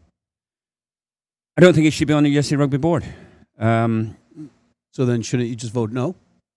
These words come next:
Speaker 1: No, 'cause I think he might be a net benefit. So I'm not, I'm not, I'm not opposed. World Rugby had to have a representative on the board. Whether it, it's him or someone else is a different story. Um,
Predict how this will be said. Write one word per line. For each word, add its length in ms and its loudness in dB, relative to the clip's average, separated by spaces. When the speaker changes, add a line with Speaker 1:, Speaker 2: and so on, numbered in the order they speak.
Speaker 1:
No, 220 8
'cause 160 0
I 60 2
think 160 0
he 100 -2
might 200 0
be 100 2
a 40 2
net 140 0
benefit. 360 -2
So 320 4
I'm 120 2
not, 220 0
I'm 100 2
not, 200 2
I'm 60 2
not 140 2
opposed. 460 0
World 300 8
Rugby 200 0
had 300 -4
to 100 0
have 180 0
a 40 0
representative 480 0
on 80 -2
the 60 -2
board. 300 -6
Whether 360 4
it, 140 -4
it's 140 -8
him 200 2
or 60 0
someone 240 -2
else 220 -6
is 120 -8
a 40 -16
different 240 -6
story. 340 0
Um, 800 0